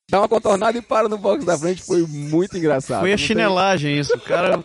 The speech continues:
Speaker 2: colou as placas, o cara tá ali, "Ah, vou entrar no meu box, eu não trabalho mais nessa equipe."
Speaker 1: <laughs> Foi mais ou menos por aí.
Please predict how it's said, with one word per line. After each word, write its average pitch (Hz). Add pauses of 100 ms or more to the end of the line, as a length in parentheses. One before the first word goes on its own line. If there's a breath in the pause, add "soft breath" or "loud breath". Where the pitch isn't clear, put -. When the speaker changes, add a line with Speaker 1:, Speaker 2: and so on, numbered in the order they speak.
(160)
Speaker 2:
colou 208
as 233
placas, 208
o -
cara 175
tá 180
ali, 180
"Ah, 196
vou 185
entrar 202
no 202
meu 196
box, 180
eu 285
não 294
trabalho 247
mais 247
nessa 254
equipe." 269
Speaker 1:
<laughs> -
Foi 143
mais 143
ou 135
menos 135
por 147
aí. 135